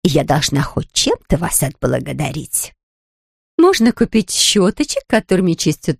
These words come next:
трубку?» не очень уверенно предложила миссис Браун. «Они у него вечно кончаются». «Щёточек, которыми чистят трубку?» огорчённо повторила за ней тётя Люся. «Нет, я хотела бы подарить ему что-нибудь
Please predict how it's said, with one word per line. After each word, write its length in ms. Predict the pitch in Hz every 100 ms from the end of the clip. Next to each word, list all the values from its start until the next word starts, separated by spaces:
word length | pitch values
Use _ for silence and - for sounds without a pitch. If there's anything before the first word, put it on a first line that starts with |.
| _
трубку?» 520 | 269 247 - - 480 - _ _ _ _
не 140 | 214 233
очень 260 | 226 196 -
уверенно 460 | 208 220 196 185
предложила 540 | 185 180 190 202 196 196
миссис 320 | 196 - 190
Браун. 380 | 196 185 170 - _ _ _ _
«Они 180 | 359 440
у 40 | 349
него 260 | 285 233
вечно 560 | 196 220 370 - - 381
кончаются». 920 | 220 170 - 220 - - - - 208 _ _ _ _ _ _ _ _ _ _ _
«Щёточек, 960 | - - - 165 156 - - - - 190
которыми 600 | - 196 - - 151 135 139
чистят 560 | - 135 - - - -
трубку?» 520 | 214 247 269 - - 622 - _ _ _ _
огорчённо 580 | 185 180 196 - 202 175
повторила 540 | 190 - 202 190 175
за 140 | 165 180
ней 140 | 180
тётя 280 | 170 185 180
Люся. 360 | 175 170 - - _ _ _ _ -
«Нет, 480 | 147 147 180 143 - - - -
я 220 | 202 214
хотела 460 | - - - 127
бы 120 | 143 139
подарить 480 | - 147 151 -
ему 120 | 147 151
что-нибудь 720 | - - 143 143 156 -